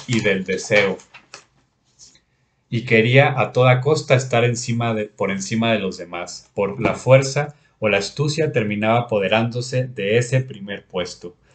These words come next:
Judas se hastió de hacer milagros, prefería los razonamientos escandalosos, del prurito de, el prurito de suscitar dudas y disputas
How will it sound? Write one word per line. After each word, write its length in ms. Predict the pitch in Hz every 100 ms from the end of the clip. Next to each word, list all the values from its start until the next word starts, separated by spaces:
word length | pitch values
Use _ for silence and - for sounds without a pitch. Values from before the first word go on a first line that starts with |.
| _ _ _
Judas 380 | - 143 175 170
se 120 | 131 107
hastió 400 | - - 127 127
de 80 |
hacer 240 | 127 127 117
milagros, 720 | 113 110 117 127 151 - - _ _
prefería 640 | 110 110 110 113 127 143 143
los 180 | 123 107
razonamientos 720 | 107 - 104 104 113 113 120
escandalosos, 1080 | 113 - 98 92 90 107 139 131 139 131 - _ _ -
del 240 | 104 98
prurito 560 | 110 107 120 131 139 135
de, 220 | 127 - _ _
el 140 | 117 101
prurito 460 | 110 120 127 147
de 100 | 127
suscitar 560 | - - - - 110 110
dudas 340 | 120 127 127
y 60 | 98
disputas 800 | 90 - 123 117 110 101 -